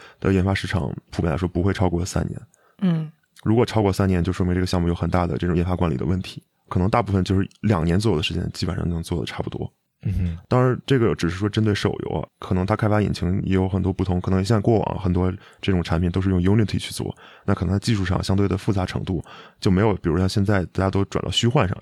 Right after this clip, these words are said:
Speaker 1: U E上做的难度高。
Speaker 3: 对。
Speaker 1: 当然，最终呈现结果肯定不一样，但尤其是前几年，可能玩家本身对手机上的游戏的品质追求没有那么高的时候，
Speaker 3: 嗯。
Speaker 1: 啊，所以就等于你游戏品质本身做得不用太高，好玩就行了。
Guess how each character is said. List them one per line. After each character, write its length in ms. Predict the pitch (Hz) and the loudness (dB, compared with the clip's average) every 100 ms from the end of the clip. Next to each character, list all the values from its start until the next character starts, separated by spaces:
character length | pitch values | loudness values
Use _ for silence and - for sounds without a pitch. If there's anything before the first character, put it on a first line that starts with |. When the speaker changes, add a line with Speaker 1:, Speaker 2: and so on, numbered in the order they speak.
| - | -10
Speaker 1:
U 200 | - 123 | -2 0
E 120 | 156 147 | 2 0
上 120 | - | -2
做 180 | - 73 | -4 -6
的 80 | - | -4
难 120 | 87 | -4
度 140 | 87 90 | -4 0
高。 260 | 92 117 - _ _ - | 0 0 -4 _ _ -10
Speaker 3:
对。 260 | - 87 78 - | 0 2 0 2
Speaker 1:
当 100 | 143 | 2
然， 140 | 165 | 2
最 120 | - 160 | 2 0
终 80 | |
呈 160 | 170 98 | 2 2
现 140 | 135 | 2
结 100 | 110 | 2
果 80 | 196 | 2
肯 140 | - 87 | 2 -4
定 80 | |
不 100 | 98 | -2
一 60 | 78 | 0
样， 180 | 98 - | 0 2
但 140 | 113 107 | -2 0
尤 120 | 101 | -2
其 140 | 98 104 | 0 0
是 100 | 104 | 2
前 200 | 98 92 | 2 2
几 120 | 104 | 2
年， 200 | 95 64 | 0 -2
可 100 | 87 | 0
能 160 | 85 98 - - | 0 -2 -10 -8
玩 160 | - 87 | 0 2
家 160 | 101 104 | 2 2
本 120 | 98 | 0
身 120 | 98 | 0
对 60 | 104 | 0
手 120 | - | 0
机 120 | 85 | 0
上 100 | 95 | 2
的 80 | 95 | 2
游 100 | 90 | 0
戏 120 | 90 | 0
的 60 | 101 | -2
品 180 | - - | -2 -4
质 140 | 85 | -4
追 180 | - 101 | 0 0
求 140 | - | 2
没 100 | 87 | 2
有 140 | 85 120 | 2 2
那 60 | |
么 60 | 101 - | 0 0
高 180 | 95 | 2
的 80 | 110 | 2
时 140 | - - | 0 -6
候， 100 | - - - | -14 -16 -8
Speaker 3:
嗯。 200 | 123 104 90 | -2 0 0
Speaker 1:
啊， 80 | 90 | 0
所 160 | 90 | 0
以 60 | 90 | 0
就 120 | 92 | 0
等 120 | - | -2
于 20 | - | 0
你 120 | 95 | 2
游 100 | 90 | 4
戏 140 | 104 | 2
品 160 | 113 - | 0 -2
质 80 | 98 | -2
本 120 | - | 0
身 80 | 90 | -2
做 100 | 92 | 0
得 80 | 95 | 0
不 100 | 92 | 2
用 120 | 98 | 0
太 160 | - 101 | 0 -2
高， 180 | - - | -2 -8
好 180 | - 90 | -2 0
玩 200 | - 92 | 0 0
就 80 | |
行 160 | 104 | 0
了。 60 | - | -4